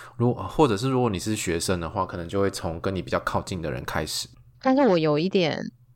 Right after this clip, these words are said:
Speaker 2: 没有那么的有印象，就是新环境要怎么交新朋友，因为现在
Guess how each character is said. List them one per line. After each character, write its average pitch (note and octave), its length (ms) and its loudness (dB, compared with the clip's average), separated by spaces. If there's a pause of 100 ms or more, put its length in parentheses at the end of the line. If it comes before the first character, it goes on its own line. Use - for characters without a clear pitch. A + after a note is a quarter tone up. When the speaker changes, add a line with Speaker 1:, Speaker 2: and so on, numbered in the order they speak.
(260)
Speaker 2:
没 F#3+ 160 4
有 G#3 160 6
那 A3+ 160 6
么 B3+ 160 4
的 F3 160 4
有 D#3+ 220 2
印 F#3+ 200 4
象， E3 380 2
就 E3 140 2
是 D#3+ 440 2 (520)
新 G3 240 4
环 E3+ 180 2
境 E3+ 160 4
要 E3 140 4
怎 D#3 120 0
么 - 120 0
交 D3+ 240 2
新 - 260 -2
朋 D3+ 140 2
友， - 100 0
因 F3 80 4
为 G#3 100 6
现 G#3 240 2
在 F#3 320 2